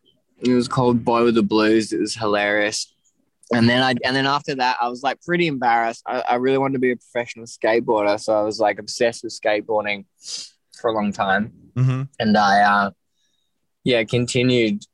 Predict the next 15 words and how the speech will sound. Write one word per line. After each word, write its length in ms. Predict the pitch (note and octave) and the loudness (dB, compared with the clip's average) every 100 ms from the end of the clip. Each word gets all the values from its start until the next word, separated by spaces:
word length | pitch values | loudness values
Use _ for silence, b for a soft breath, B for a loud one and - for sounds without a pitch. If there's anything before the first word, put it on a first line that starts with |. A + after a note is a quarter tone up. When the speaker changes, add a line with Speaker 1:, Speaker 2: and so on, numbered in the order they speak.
| - | -2
Speaker 1:
being 260 | A2+ G#2+ | -2 0
obsessed 640 | G2+ - A2 G#2 - - - - | -2 -2 0 0 -2 -12 -18 -8
for 480 | B2 A2 G#2+ G2 - _ _ _ - | -2 0 0 -2 -4 _ _ _ -4
most, 360 | A#2+ C3 C#3+ B2 G2+ - | -2 -2 -4 -8 -10 -12
still 320 | - - C#3 | -8 0 2
am 320 | B2 B2 G2+ _ _ _ _ _ - | 2 0 -6 _ _ _ _ _ -10
very 240 | A2 G#2 | -6 -6
obsessed. 580 | G2 - G#2 G2+ B2 - A#2 G#2+ | -6 -6 -2 -2 -4 -14 -16 -8
I, 60 | - | -6
I 20 | |
prefer 580 | A2+ B2 A#2 C3+ A#2+ F2+ - _ _ - | -6 -6 -4 0 0 -2 -6 _ _ -6
more 320 | A2+ A2+ A2+ | 0 2 2
the 80 | G#2+ | 0
music, 420 | G2+ G#2+ A#2 G2 | 2 2 2 0
really. 440 | F#2+ G2 F#2+ G#2+ | 0 0 0 -2